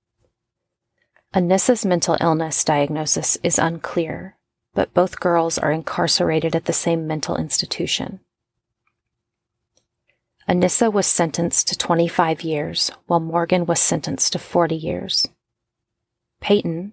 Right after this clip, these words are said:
now eighteen, has spoken publicly about the attack, thanking the public for the outpouring of support she received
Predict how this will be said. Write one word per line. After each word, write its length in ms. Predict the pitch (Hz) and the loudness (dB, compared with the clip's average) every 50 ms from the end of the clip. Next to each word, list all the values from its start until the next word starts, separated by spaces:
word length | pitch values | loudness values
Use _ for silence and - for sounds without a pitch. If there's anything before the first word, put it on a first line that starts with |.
| - _ | -12 _
now 320 | - 175 175 165 160 175 185 - | -2 0 0 2 2 0 0 0
eighteen, 640 | 170 175 - - - - 175 170 170 170 175 190 - _ _ _ _ _ _ _ _ _ _ _ _ _ _ | -2 -2 -2 -2 -4 -4 -2 -2 -2 -4 -6 -8 -12 _ _ _ _ _ _ _ _ _ _ _ _ _ _
has 140 | - 180 - | -4 0 0
spoken 440 | - - - 196 190 - 220 208 | 2 2 2 2 2 2 0 -2
publicly 580 | - - - - 180 - 185 175 - - 175 165 | -2 -2 -2 0 0 0 0 0 2 2 2 2
about 300 | 160 151 151 147 156 - | 0 0 0 0 0 0
the 120 | - 165 | -2 -2
attack, 600 | 165 151 - - - 160 151 - - _ - - _ _ _ _ _ _ _ _ _ - | -2 -2 -2 -2 -2 -2 -4 -4 -8 _ -16 -20 _ _ _ _ _ _ _ _ _ -14
thanking 440 | - - 196 185 175 - 214 208 | -2 0 0 2 2 2 0 2
the 80 | 190 185 | 2 0
public 460 | - - - 170 - 165 160 - - | 0 0 0 0 2 2 0 0 -2
for 100 | - 180 | -4 -2
the 140 | 170 165 - - _ | -2 -2 -2 -4 _
outpouring 600 | - 175 180 - - - - 196 185 180 175 170 | -2 -2 -2 -2 -4 -6 -4 -2 0 0 0 -2
of 80 | 165 156 | -2 -2
support 540 | - - 175 - - - - 170 165 - - | -2 -2 -2 -2 -2 0 0 0 0 0 0
she 180 | - - 170 | 0 0 0
received 680 | 165 165 156 - - - 170 160 156 156 160 - - - | 0 -2 -2 -2 0 0 0 0 -2 -4 -6 -10 -14 -16